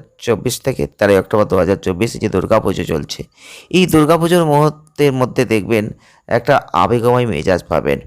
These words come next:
বেশি আবেগপ্রবণ হতে যাবেন না, তাহলে কিন্তু সমস্যা আছে।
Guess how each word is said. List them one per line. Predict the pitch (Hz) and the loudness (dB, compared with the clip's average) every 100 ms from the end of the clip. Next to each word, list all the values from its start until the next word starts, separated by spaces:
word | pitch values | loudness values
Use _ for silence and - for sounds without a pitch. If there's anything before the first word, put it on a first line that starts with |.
| - _ _ | -18 _ _
বেশি | - 95 - | -6 -4 0
আবেগপ্রবণ | 98 101 - 110 113 | 2 2 0 0 0
হতে | 101 110 | 0 2
যাবেন | 113 107 | 2 2
না, | 98 50 - _ - - - _ | -2 -8 -12 _ -20 -20 -20 _
তাহলে | 113 123 | 0 2
কিন্তু | 131 131 | 0 -2
সমস্যা | 123 98 90 - 73 | -2 -2 -2 -2 -2
আছে। | 73 - - | -2 -6 -10